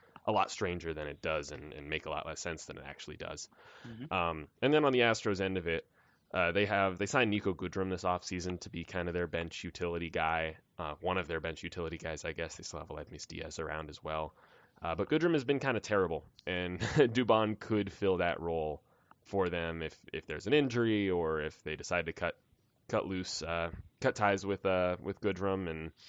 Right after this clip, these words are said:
Speaker 1: yeah, so, so he's, he's just depth. He's nothing to get too crazy about. And, you know, it's always a little bit, you're always gonna raise your eyebrows a little bit when a team like the Astros acquires a guy like this, a guy who's still fairly young, still might have something in the tank.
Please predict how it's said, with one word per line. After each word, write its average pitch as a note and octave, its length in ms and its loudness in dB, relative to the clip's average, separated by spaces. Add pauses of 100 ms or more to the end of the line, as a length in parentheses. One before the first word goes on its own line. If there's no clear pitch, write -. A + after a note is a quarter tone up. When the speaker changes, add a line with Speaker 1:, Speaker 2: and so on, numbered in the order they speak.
(540)
Speaker 1:
yeah, C#2+ 160 -4
so, A2 200 0
so C3+ 160 4
he's, D#3 240 2
he's G3 160 2
just A3 180 2
depth. C3+ 300 6 (100)
He's C3 160 -2
nothing C#3 280 2
to B2 100 -8
get A2 220 4 (120)
too A#2 140 0
crazy G2+ 360 0
about. F#2 460 2
And, F2 400 -4
you F2 140 -4
know, F2 80 -2
it's F2 100 -4
always A2 220 4
a G#2 60 -2
little C#3 280 -2
bit, A#2+ 300 4
you're C3 80 2
always C#3+ 120 6
gonna C#3 140 6
raise G#2+ 240 6
your G2+ 100 4
eyebrows F#2+ 360 2
a - 20 -4
little F2+ 220 -2
bit F#2+ 200 0
when E2+ 140 -6
a E2 40 -8
team E2+ 260 -6
like E2+ 180 -4
the F#2+ 120 -4
Astros F#2 640 -2
acquires F#2 480 0
a F#2 60 -6
guy F2+ 200 2
like F2+ 200 -2
this, F2+ 320 -4
a E2 60 -10
guy E2+ 380 0 (420)
who's A2 100 -8
still F#2+ 180 4
fairly E2+ 380 0
young, D#2+ 340 -2
still F#2 240 0
might E2+ 340 -2
have F#2+ 220 -2
something F#2+ 320 -4
in F#2 120 -2
the F#2+ 80 -4
tank. F#2+ 400 -4